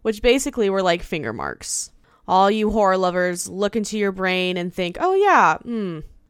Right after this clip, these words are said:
dusty window, long finger marks. Yeah, I'm definitely out of here."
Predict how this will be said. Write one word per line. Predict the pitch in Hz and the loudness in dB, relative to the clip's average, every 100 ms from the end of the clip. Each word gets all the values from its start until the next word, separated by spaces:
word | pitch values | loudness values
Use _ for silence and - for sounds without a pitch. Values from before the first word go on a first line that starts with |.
| 190 | -18
dusty | 185 214 233 - 294 294 | -6 -2 -2 -4 -4 -4
window, | 285 311 320 294 160 87 175 - _ | -4 -4 -4 -2 0 0 -2 -12 _
long | 185 175 190 247 277 294 | -10 -2 0 2 0 -4
finger | - - 311 262 196 | -8 -6 -2 -2 -2
marks. | 170 135 - - - - - - | -2 -4 -6 -10 -6 -6 -10 -8
Yeah, | 196 180 | 0 0
I'm | 170 | 0
definitely | 175 170 165 | -2 -2 -6
out | 131 98 | -6 -8
of | - | -10
here." | - | -10